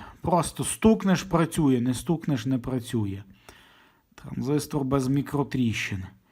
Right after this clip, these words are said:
І будь мудрий, шукай вітра в полі. Ну, будем пробувати. А ось чому мікроскоп рулить. Бачите? Попробуй таке побачити неозброєним оком.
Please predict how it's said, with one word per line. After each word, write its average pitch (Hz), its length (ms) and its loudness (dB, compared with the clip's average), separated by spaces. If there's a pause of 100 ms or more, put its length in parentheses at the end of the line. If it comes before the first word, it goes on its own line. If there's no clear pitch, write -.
(540)
І 139 100 -2
будь 151 260 2
мудрий, 170 440 4
шукай 156 420 4
вітра 151 260 2
в 143 120 0
полі. 110 380 2 (360)
Ну, 135 100 0
будем 156 280 2
пробувати. 135 640 2 (800)
А 135 180 0
ось 185 260 2
чому 185 280 2
мікроскоп 180 760 2
рулить. 139 540 0 (1000)
Бачите? 175 680 0 (840)
Попробуй 202 480 2
таке 190 280 2
побачити 170 920 2 (460)
неозброєним 170 880 2
оком. 123 360 0